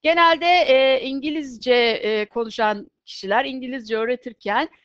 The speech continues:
pazardan başlarlar saymaya. Biz de öyle alışmışız. Siz pazartesiden de başlayabilirsiniz tabii. Hadi biz pazardan başlayalım. Sunday, Monday, Tuesday, Wednesday,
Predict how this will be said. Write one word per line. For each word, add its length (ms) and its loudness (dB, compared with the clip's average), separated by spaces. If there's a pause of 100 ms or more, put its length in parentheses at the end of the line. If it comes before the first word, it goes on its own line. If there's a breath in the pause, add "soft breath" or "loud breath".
(160)
pazardan 580 6
başlarlar 560 2
saymaya. 600 -4
Biz 200 -8
de 40 2
öyle 240 6
alışmışız. 760 -4 (280)
Siz 220 -14
pazartesiden 760 0
de 100 0
başlayabilirsiniz 1000 -2
tabii. 420 -6 (260)
Hadi 240 0
biz 180 -8
pazardan 600 2
başlayalım. 840 2 (400)
Sunday, 960 4 (280)
Monday, 920 4 (380)
Tuesday, 1000 0 (360)
Wednesday, 1120 2